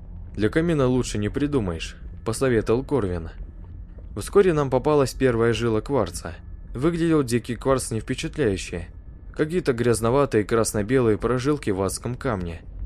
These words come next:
Однако стоило врубиться в него киркой, как во все стороны брызнули ослепительные белые осколки.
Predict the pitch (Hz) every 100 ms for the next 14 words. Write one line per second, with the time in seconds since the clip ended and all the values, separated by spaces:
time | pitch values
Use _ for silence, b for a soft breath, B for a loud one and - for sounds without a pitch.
0 | - 104 98 120 113 - 135 131 110 107
1 | 113 117 - 107 113 107 120 117 156 117
2 | - 90 104 95 147 - 147 131 107 127
3 | 127 127 113 107 113 - 131 120 120 113
4 | 104 95 98 107 113 123 95 - 82